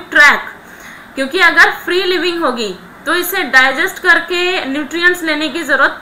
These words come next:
पड़ेगी। तो फ्री living में कैसी होगी, Digestive,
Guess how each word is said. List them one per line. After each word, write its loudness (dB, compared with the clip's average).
पड़ेगी। 2
तो -2
फ्री -6
living -4
में -4
कैसी 0
होगी, 0
Digestive, 0